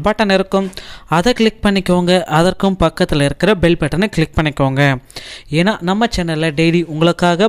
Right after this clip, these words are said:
பல்வேறு விதமான updates காத்துக்கிட்டு இருக்கு. இதை நீங்க miss பண்ணாம இருக்கணும்னா, நீங்க அவசியம் செய்ய வேண்டியது subscribe and bell பட்டனை click பண்ணாலே போதும். என்னுடைய updates எல்லாமே உங்க மொபைல்ல வந்து சேரும். So, railway recruitment செல்லேருந்து பார்த்தீங்கன்னா, engagement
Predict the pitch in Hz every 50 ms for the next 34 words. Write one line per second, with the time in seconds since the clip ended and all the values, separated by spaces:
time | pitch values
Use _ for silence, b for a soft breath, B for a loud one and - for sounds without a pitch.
0 | - - 165 156 156 160 170 170 165 156 160 156 165 151 156 160 160 160 156 143
1 | 135 139 160 156 - - - - 175 180 196 190 - 196 185 190 - 190 196 190
2 | - - 202 202 202 B B B B B B - 147 165 214 226 226 226 214 226
3 | 233 - - 175 180 185 185 - 214 208 208 208 214 208 208 190 156 151 151 175
4 | 208 208 - 175 147 147 156 175 185 165 - 151 160 185 208 208 196 185 180 -
5 | - 190 190 185 170 - 160 151 147 143 143 139 139 139 143 147 147 190 233 247
6 | B B B B B B B - - 202 214 208 - 214 202 175 139 151 147 147
7 | 143 175 196 214 190 208 196 196 190 196 196 190 - 202 208 202 - 214 208 202
8 | 196 202 196 196 - 196 196 202 202 - - 151 156 185 208 226 220 220 208 196
9 | 175 185 202 196 - - 147 151 170 196 208 180 151 165 170 165 - 151 147 175
10 | 202 220 190 156 139 139 143 151 190 202 170 151 151 156 147 170 170 - - 151
11 | 147 147 147 147 151 143 135 131 - B B B B B B B B - - 214
12 | 208 202 208 214 240 247 247 254 254 240 202 202 202 - 214 220 214 214 214 208
13 | - - - 196 185 185 175 175 170 175 190 185 - 170 156 156 156 156 165 180
14 | 175 170 175 180 - 208 214 196 175 185 185 160 143 -